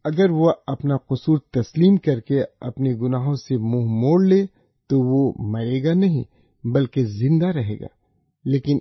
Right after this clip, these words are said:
اسرائیلی قوم دعویٰ کرتی ہے کہ جو کچھ رب کرتا ہے وہ ٹھیک نہیں۔ اے اسرائیلی قوم، یہ کیسی بات ہے کہ میرا عمل ٹھیک نہیں؟ اپنے ہی اعمال پر غور کرو، وہی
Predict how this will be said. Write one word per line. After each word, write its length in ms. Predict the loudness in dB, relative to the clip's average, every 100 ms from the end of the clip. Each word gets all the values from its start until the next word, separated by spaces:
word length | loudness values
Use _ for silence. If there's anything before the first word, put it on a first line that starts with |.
| -2
اسرائیلی 560 | -6 -4 -2 0 0
قوم 340 | 0 -2 -2 -2
دعویٰ 420 | -2 -6 -6 -8 -10
کرتی 400 | -12 -12 -14 -14
ہے 60 | -14 _ _ _ _ -4
کہ 100 | -4
جو 380 | 0 4 4 4
کچھ 460 | 0 -2 -2 -8 _ _ -6
رب 340 | 0 0 0
کرتا 520 | -4 -4 -4 -6 -6
ہے 140 | -6 -8 -12 _ _ _ _
وہ 140 | -6
ٹھیک 440 | -6 -6 -6 -4 -6
نہیں۔ 300 | -8 -8 -12 -16 _ _ _ _ -2
اے 180 | 2 2
اسرائیلی 520 | 0 0 0 2 2
قوم، 440 | 0 0 0 0 -2 -8 _ _
یہ 260 | -8 0 0 0 -2
کیسی 360 | 0 0 -2
بات 380 | 0 2 0 -2
ہے 100 | -4
کہ 180 | -2 0
میرا 360 | 0 0 -2 -4 -10 _ _ -4
عمل 280 | -2 0 -2 -6
ٹھیک 260 | -8 -8 -8
نہیں؟ 280 | -8 -8 -12 _ _ _ _ _
اپنے 300 | -2 0 4
ہی 180 | 6 6
اعمال 480 | 4 2 2 2 0
پر 240 | 0 -2
غور 340 | -2 -4 -6 -6
کرو، 300 | -8 -8 -8 -14 _ _ _ _ _
وہی 420 | 0 2 4 2